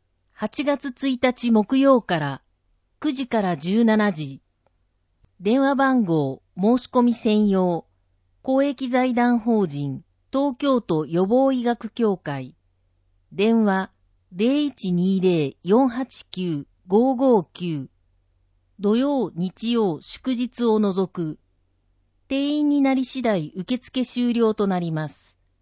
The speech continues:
九月、十月分の予約となります。ウェブ予約がおすすめです。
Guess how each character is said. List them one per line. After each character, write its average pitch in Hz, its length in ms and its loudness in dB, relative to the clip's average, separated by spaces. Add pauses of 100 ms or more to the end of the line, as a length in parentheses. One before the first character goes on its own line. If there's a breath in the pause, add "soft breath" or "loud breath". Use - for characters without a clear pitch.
(380)
九 302 120 -4
月、 254 540 -2
十 233 260 -2
月 269 300 -2
分 247 240 4
の 240 120 6
予 214 140 6
約 220 240 0
と 208 140 0
な 190 100 2
り 175 140 -2
ま 151 180 -2
す。 - 320 -20 (1080)
ウ 196 60 -2
ェ 220 120 4
ブ 269 140 2
予 302 160 4
約 269 260 2
が 165 160 2
お 147 60 -2
す 185 160 -8
す 196 160 -4
め 175 160 0
で 156 120 -4
す。 - 240 -16